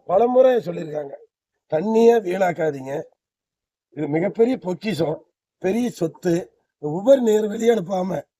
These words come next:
சரபங்கா மூலியமா அங்கங்க அங்க நீரேற்று முறையில் அனுப்புன்னு" சொல்லியிருக்காங்க.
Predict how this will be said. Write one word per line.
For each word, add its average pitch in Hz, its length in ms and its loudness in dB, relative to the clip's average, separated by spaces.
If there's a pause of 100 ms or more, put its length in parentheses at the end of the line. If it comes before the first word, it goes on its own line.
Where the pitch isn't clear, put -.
(340)
சரபங்கா 220 460 2
மூலியமா 175 440 0 (540)
அங்கங்க 190 400 0
அங்க 185 200 0
நீரேற்று 202 400 2
முறையில் 175 260 -4
அனுப்புன்னு" 147 320 -8
சொல்லியிருக்காங்க. 139 460 -10